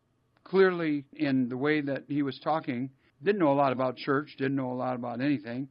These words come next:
that is in the spiritual realm, and, uh, that was okay. His name was Jojo. I asked him his name, Jojo, and I said, "Anything we, anything we can pray for you?" And he says, <laughs> "I don't even pray for myself."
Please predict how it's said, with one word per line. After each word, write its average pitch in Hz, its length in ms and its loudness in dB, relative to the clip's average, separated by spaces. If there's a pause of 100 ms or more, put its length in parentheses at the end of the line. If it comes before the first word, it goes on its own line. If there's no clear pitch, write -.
(120)
that 127 260 -2 (160)
is 131 200 -4
in 131 120 0
the 117 100 -6
spiritual 180 480 0
realm, 117 380 -6 (320)
and, 143 300 2
uh, 131 100 0
that 143 140 2
was 165 120 -4
okay. 165 440 0 (340)
His 160 160 -2
name 185 140 0
was 160 120 -2
Jojo. 131 520 0
I 131 80 -6
asked 135 160 -6
him 175 80 -8
his 139 140 -4
name, 139 200 -2
Jojo, 131 540 -4 (680)
and 139 100 -6
I 143 80 -2
said, 151 140 -2
"Anything 180 160 2
we, 160 200 -4 (160)
anything 185 200 -2
we 180 80 -2
can 160 100 -6
pray 180 180 -4
for 139 240 -6
you?" 104 160 -12 (380)
And 139 260 -2
he 151 80 2
says, 139 320 -6
<laughs> - 60 -2
"I 196 140 4
don't 180 100 4
even 139 160 2
pray 147 200 2
for 147 120 -6
myself." 127 540 -4